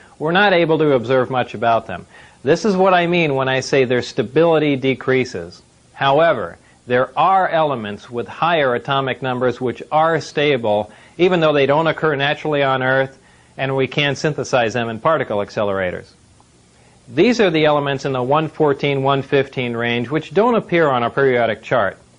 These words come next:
Beyond element one fifteen, the elements become unstable again, and in fact, element one sixteen decays in fractions of a second.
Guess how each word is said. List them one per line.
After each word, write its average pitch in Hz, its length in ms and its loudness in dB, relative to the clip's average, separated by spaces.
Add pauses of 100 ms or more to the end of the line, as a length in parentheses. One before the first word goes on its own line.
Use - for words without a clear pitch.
(280)
Beyond 147 360 2
element 170 340 2
one 165 160 0
fifteen, 170 540 0
the 143 120 0
elements 139 340 0
become 143 300 0
unstable 151 520 0
again, 113 400 -4 (300)
and 185 140 2
in 214 120 2
fact, 185 420 0
element 160 320 0
one 160 200 0
sixteen 160 520 -2
decays 143 420 0
in 135 80 -4
fractions 170 540 0
of 120 100 -4
a 120 60 -2
second. 123 440 -2